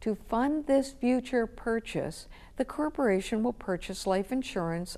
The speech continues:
on the lives of John and Bill. This method allows the corporation to maintain control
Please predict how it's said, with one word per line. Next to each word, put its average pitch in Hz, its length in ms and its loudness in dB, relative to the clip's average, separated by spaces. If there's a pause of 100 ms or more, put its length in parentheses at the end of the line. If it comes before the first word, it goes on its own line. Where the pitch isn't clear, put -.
on 180 300 2
the 226 80 2
lives 180 500 2 (320)
of 214 200 2
John 170 340 0
and 175 220 -2
Bill. 220 420 4 (680)
This 349 320 6
method 226 500 2
allows 190 500 4
the 240 100 4
corporation 196 760 2
to 180 320 2
maintain 175 800 -2
control 220 960 4